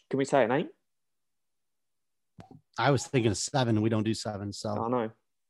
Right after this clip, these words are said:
Speaker 1: I, they, they deserve just a seven, so, uh, I, I, I think we round up. I, I, I don't know what you want them to do more, considering they were shorthanded. Um, but e-, e-, any time,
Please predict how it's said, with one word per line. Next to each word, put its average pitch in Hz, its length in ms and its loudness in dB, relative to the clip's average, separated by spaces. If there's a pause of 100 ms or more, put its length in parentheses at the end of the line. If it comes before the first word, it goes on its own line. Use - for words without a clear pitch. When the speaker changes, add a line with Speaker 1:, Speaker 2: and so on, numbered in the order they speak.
(560)
Speaker 1:
I, 113 140 0
they, 135 280 6
they 143 160 6
deserve 139 380 4
just - 220 -10
a - 40 -6
seven, 113 480 -2
so, 110 500 -6 (720)
uh, - 40 2
I, 131 60 6
I, 139 360 4
I 151 40 6
think 123 280 -4
we 117 100 2
round 110 220 0
up. 156 220 0
I, 117 180 6 (720)
I, 139 200 6 (280)
I 139 80 6
don't 156 240 2
know 139 100 2
what 135 300 4
you 123 120 0
want 120 320 -4
them 113 240 -8
to 113 60 -10
do 113 440 0 (1160)
more, 120 440 0
considering 127 680 -4
they 117 140 0
were 110 100 0
shorthanded. 107 840 -2 (540)
Um, 110 440 -2 (480)
but - 80 0
e-, 151 380 4
e-, - 200 -4
any 156 220 2
time, 139 440 2